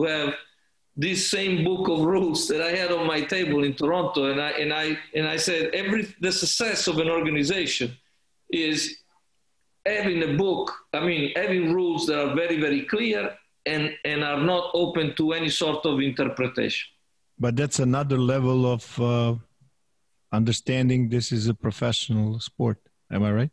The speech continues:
Speaker 1: Yes, no, it's a different, different, it's a different concept. You, you have been in the N B A, you know how different, uh, you know, the, uh,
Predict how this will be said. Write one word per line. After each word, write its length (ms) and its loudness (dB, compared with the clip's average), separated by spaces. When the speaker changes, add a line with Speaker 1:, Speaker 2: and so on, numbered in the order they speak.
Speaker 1:
Yes, 380 -2
no, 200 0
it's 200 0
a 80 -2
different, 400 -2
different, 340 -2
it's 160 -2
a 80 0
different 380 -2
concept. 400 0
You, 240 0
you 180 -2
have 140 -2
been 240 -2
in 40 -2
the 140 0
N 100 -2
B 140 0
A, 40 -2
you 200 0
know 160 0
how 180 0
different, 540 -2
uh, 240 0
you 240 -2
know, 380 -4
the, 520 -2
uh, 920 -2